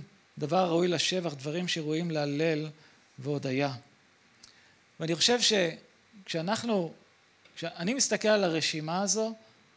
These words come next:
אני אומר לעצמי, "האם אני נותן לדברים האלו למלא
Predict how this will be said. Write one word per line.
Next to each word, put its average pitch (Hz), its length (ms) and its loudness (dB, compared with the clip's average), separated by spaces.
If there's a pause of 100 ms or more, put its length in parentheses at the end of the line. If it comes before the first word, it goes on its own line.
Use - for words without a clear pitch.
(640)
אני 151 120 -4
אומר 190 180 4
לעצמי, 202 540 2 (440)
"האם 214 240 4
אני 262 160 2
נותן 220 340 2
לדברים 180 480 0
האלו 185 200 4
למלא 160 500 4